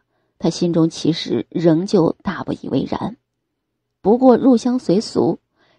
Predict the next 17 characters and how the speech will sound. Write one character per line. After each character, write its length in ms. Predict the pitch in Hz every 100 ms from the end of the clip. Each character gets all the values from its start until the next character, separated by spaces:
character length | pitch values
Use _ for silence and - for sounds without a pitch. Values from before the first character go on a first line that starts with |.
| _
既 140 | -
然 180 | 302 247
张 240 | 277 294 302
氏 140 | 247
认 180 | 208 214
为 140 | 196
这 120 | 202
样 160 | 220 175
比 120 | 190
较 160 | 202 208
好， 400 | - - 104 - _ _ _
他 160 | - 190
也 100 | 151
没 140 | 151
有 120 | 190
异 200 | - 214
议， 320 | 180 117 85